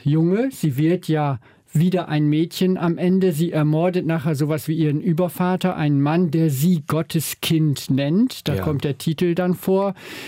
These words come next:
Speaker 1: „Nie war sie vom Paradies so überzeugt, nie sich der Verdammnis so sicher gewesen“,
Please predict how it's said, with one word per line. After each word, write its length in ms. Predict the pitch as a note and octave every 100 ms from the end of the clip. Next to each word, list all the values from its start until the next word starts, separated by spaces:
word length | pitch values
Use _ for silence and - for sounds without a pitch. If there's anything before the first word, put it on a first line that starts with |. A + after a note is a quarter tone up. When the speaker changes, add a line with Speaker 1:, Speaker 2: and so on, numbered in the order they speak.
| E3 -
Speaker 1:
„Nie 420 | D#3+ F#3+ C4 G#3
war 200 | D3+ F#3+
sie 180 | - G3
vom 240 | - F3
Paradies 560 | D3+ E3 D#3+ D3 F3 E3
so 160 | F3
überzeugt, 840 | E3 D3 C#3 - - D#3+ F#3+ F#3+ - - - -
nie 320 | D#3+ F#3+ G#3+
sich 360 | F#3 F#3+ F#3 -
der 300 | E3 D#3+ C#3+ _
Verdammnis 920 | - - D3+ B2+ D#3+ F#3+ G#3 G#3 G3 -
so 140 | F3
sicher 460 | D#3 D#3+ - D3 B2
gewesen“, 720 | C3+ A2+ C3 C3 - C3+